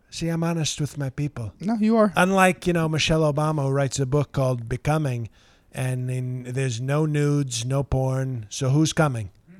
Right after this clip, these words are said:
Speaker 2: <laughs>
Speaker 1: M-, I
Speaker 2: I
Speaker 1: can
Speaker 2: don't
Speaker 1: guarantee you when Melania releases her memoir,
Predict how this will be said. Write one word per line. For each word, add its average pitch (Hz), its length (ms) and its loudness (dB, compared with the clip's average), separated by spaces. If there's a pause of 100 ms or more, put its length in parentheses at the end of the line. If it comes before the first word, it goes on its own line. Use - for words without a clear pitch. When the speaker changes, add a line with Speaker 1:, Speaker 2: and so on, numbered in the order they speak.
(400)
Speaker 2:
<laughs> - 960 -10 (300)
Speaker 1:
M-, 226 400 -6 (640)
I 143 120 -4
Speaker 2:
I 151 160 0
Speaker 1:
can 151 80 6
Speaker 2:
don't 175 140 8
Speaker 1:
guarantee 185 420 6
you 180 140 6
when 160 180 2
Melania 151 520 4
releases 143 500 0
her 143 160 2
memoir, 123 500 -2